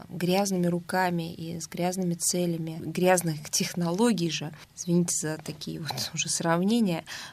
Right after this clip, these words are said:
средств массовой информации и манипулирование информацией, и дезинформация, это все как раз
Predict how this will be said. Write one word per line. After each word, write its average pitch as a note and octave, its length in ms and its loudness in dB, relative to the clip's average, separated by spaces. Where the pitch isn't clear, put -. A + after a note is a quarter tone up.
средств - 380 4
массовой E3+ 360 4
информации D#3+ 840 0
и D#3+ 300 -6
манипулирование F3 1200 2
информацией, D#3 800 -4
и - 120 -4
дезинформация, E3 920 2
это D#3+ 100 -8
все A#3+ 240 -2
как F#3 260 -2
раз G3 280 4